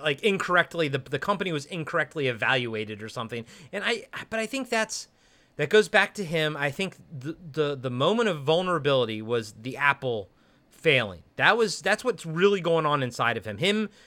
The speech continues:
being distraught by that, I think, is an accurate insight into Menahem.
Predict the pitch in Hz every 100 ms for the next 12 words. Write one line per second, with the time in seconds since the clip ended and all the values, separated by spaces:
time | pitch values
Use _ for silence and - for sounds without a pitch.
0 | _ - 175 151 139 - 160 170 196 196
1 | 202 202 - 143 202 240 208 190 160 143
2 | - - _ _ _ 165 160 175 185 202
3 | 175 170 _ 165 156 - 143 139 147 135
4 | 131 - 135 127 127 127 117 113 101 85